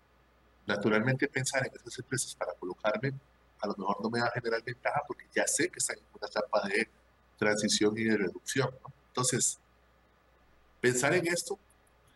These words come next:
se resume casi, Dolores, en hacer una tarea, ¿no?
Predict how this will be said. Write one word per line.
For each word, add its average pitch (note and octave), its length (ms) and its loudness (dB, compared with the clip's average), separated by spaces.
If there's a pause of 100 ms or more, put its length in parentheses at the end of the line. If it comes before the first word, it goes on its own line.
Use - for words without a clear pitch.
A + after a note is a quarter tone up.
(1000)
se - 200 0
resume C3 400 0
casi, D#3+ 360 2
Dolores, D#3+ 380 -4
en - 60 -20 (520)
hacer A2+ 320 0
una C#3 180 -2
tarea, A2+ 300 -2 (100)
¿no? - 100 -18